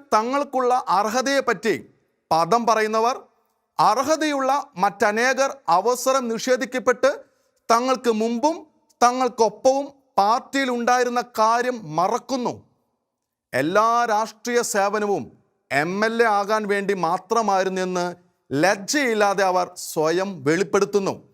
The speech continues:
അവരെക്കുറിച്ച് പറയുമ്പോൾ അവരെ പോലെ തന്നെ സീറ്റ് നിഷേധിക്കപ്പെട്ട മന്ത്രി തോമസ് ഐസക് പറഞ്ഞ കാര്യം വളരെ പ്രസക്തം. ഒരു തവണ സീറ്റ് കിട്ടാതായതോടെ ജീവിതം അവസാനിച്ചു എന്നതാണ്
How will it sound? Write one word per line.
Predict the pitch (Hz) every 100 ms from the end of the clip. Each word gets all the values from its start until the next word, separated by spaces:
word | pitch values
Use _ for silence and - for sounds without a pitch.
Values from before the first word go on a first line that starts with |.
| _ _ _ _ _ _ 226
അവരെക്കുറിച്ച് | 294 370 392 302 311 320 277
പറയുമ്പോൾ | 226 226 208 127 107 _ _ _ _ - 151
അവരെ | 185 240 -
പോലെ | 262 254
തന്നെ | 240 233 254 - _ _ _ -
സീറ്റ് | 226 233 269 269 277 247
നിഷേധിക്കപ്പെട്ട | - 269 269 254 233 240 226 214 - - 165
മന്ത്രി | 208 202 202 -
തോമസ് | 202 233 254 269 240 233 233
ഐസക് | 240 202 -
പറഞ്ഞ | 202 214 202
കാര്യം | 190 180 180 180 _ _ _ -
വളരെ | 117 139 196 196
പ്രസക്തം. | 156 170 - 127 - _ _ _ _ _ _ _ -
ഒരു | 208 254 311 311
തവണ | 254 247 247 254 - -
സീറ്റ് | 220 240 240 262 247
കിട്ടാതായതോടെ | 214 - 233 226 233 220 208 214 214 214 214 143 - _ _ 110 107
ജീവിതം | 143 185 220 254 220
അവസാനിച്ചു | 220 254 254 254 - 226
എന്നതാണ് | 226 214 202